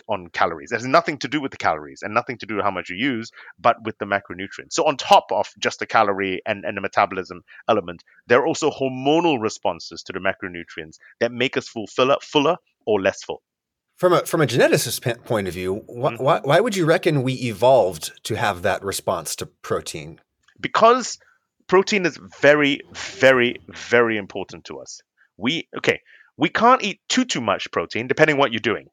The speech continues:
Speaker 1: Okay, if you're lifting and if you're really, really using the protein, you can eat quite a bit of protein because your body uses it. You can't eat too much because you have to get rid of the nitrogen. But you definitely need a minimum amount of protein.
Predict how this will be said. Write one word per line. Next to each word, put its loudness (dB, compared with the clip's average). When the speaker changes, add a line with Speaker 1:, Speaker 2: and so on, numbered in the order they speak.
Speaker 1:
Okay, 0
if -2
you're 6
lifting 2
and 0
if -4
you're 2
really, 4
really 2
using -2
the 0
protein, -2
you -4
can 0
eat -4
quite 2
a 0
bit -2
of -6
protein -8
because -12
your -2
body 0
uses -14
it. -20
You -6
can't 6
eat 0
too -2
much 4
because -8
you -2
have 2
to -10
get 0
rid -6
of -10
the -12
nitrogen. -10
But 2
you -4
definitely 0
need -4
a -4
minimum -4
amount -4
of -12
protein. -12